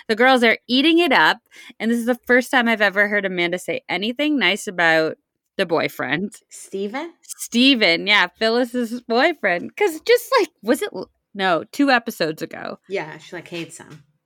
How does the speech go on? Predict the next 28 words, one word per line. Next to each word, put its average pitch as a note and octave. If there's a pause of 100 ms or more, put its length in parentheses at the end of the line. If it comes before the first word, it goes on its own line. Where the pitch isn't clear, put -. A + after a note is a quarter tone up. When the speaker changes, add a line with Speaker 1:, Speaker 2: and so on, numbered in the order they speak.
(140)
Speaker 1:
She -
hates G3+
him. - (140)
She -
hates E4+
him. E3 (120)
Speaker 2:
And F3+
he A3
hates A3
her B3
for E3
wrecking E3+
the F3+
keyboard. -
Speaker 1:
That's -
right, A#3
and F3+
not E3+
flossing G#3+
it. E3 (280)
Speaker 2:
<laughs> -
Speaker 1:
Okay, B3 (220)
one G#3
of B4+
the D#4+
girls A#3+ (240)
has A3+
done G#3